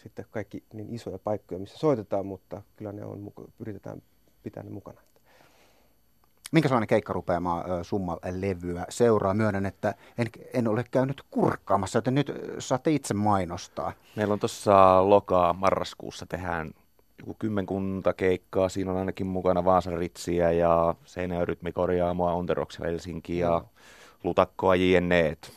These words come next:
Speaker 3: et sillai, ö, tärkeimmät kaupungit ja, ja hyvät mestat ja,
Speaker 1: Joo.
Speaker 3: ja, ja ihan kivalta se näyttää.
Speaker 2: Onks teillä ihan old school,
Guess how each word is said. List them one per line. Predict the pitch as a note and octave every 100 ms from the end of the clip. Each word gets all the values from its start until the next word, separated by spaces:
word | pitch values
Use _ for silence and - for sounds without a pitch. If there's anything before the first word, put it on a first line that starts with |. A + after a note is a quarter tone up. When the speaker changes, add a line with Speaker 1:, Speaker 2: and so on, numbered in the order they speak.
| - -
Speaker 3:
et | -
sillai, | F#2 F#2 F2+ F2 - -
ö, | - - _ _ - - - _ _ _
tärkeimmät | B2+ B2+ A#2+ A2+ -
kaupungit | G#2+ G2+ G2 F#2
ja, | F#2+ F2+ - _ -
ja | F2+ F2 - - - - _ -
hyvät | F#2 F2
mestat | F2+ E2 - - -
ja, | - _ _ -
Speaker 1:
Joo. | C3 - -
Speaker 3:
ja, | F2 F2
ja | F#2 F#2 - _ _ _ _ _ _ -
ihan | G2
kivalta | - F2 F2
se | E2
näyttää. | D#2 - - - - -
Speaker 2:
Onks | -
teillä | D#3
ihan | D3+
old | D3+ B2+
school, | - G#2+